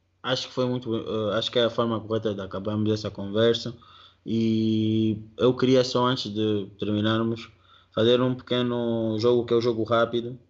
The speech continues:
Eh, eu faço-te uma pergunta, tu só precisas dizer uma palavra relativamente, eh, ao que eu te perguntar. E, e depois daí é que, eh, fechamos. Que era, então eu ia começar, eh,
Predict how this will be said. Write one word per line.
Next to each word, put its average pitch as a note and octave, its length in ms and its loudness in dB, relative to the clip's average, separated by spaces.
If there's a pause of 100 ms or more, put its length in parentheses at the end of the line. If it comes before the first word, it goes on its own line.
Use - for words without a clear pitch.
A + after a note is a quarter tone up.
Eh, G2+ 260 -2
eu A#2 80 2
faço-te B2 300 0
uma A#2 140 -2
pergunta, A2+ 440 -4
tu A2+ 100 -4
só A#2+ 100 -4
precisas A2+ 260 0
dizer G#2 140 -2
uma G#2+ 180 -2
palavra A2 560 0 (560)
relativamente, A2 960 -2
eh, F#2 460 -4 (560)
ao F#2 260 -8
que G2+ 80 -2
eu G#2+ 60 0
te G#2+ 140 -10
perguntar. G#2 600 2 (680)
E, C3+ 680 -2
e C#3+ 140 -4
depois - 600 -2 (480)
daí A#2 340 2
é A2+ 100 4
que, - 220 -18 (200)
eh, A2 120 2
fechamos. G2 540 -2 (380)
Que A#2+ 100 0
era, A2+ 420 4 (300)
então A#2+ 280 2
eu B2+ 100 4
ia B2+ 160 6
começar, A2 540 0
eh, G#2 460 -8